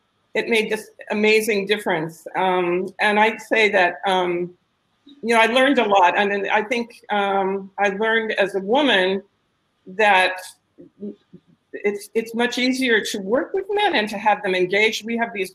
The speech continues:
we have religious leaders who are engaged, we have the traditional leaders, but it's listening to them, including everybody, making them feel that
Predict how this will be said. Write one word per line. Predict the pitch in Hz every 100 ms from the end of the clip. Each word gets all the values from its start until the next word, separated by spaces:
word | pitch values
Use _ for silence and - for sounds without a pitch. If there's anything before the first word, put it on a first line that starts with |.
| 165
we | 180 190 214
have | 170
religious | 175 175 240 311 311 -
leaders | 302 285 277
who | 269
are | 254
engaged, | 240 233 226 226
we | 196
have | 196 -
the |
traditional | 180 196 - 262 254 240
leaders, | 226 214 214 - _ _ _ _ _
but | 247 247
it's | 247 247 254
listening | 330 339 320
to | 311
them, | 240 240 233
including | 214 214 202 - 269 277 285 247 202
everybody, | 214 214 226 208 185 175
making | 175 214 240 247
them | 220 202 -
feel | 214 202 185
that | 185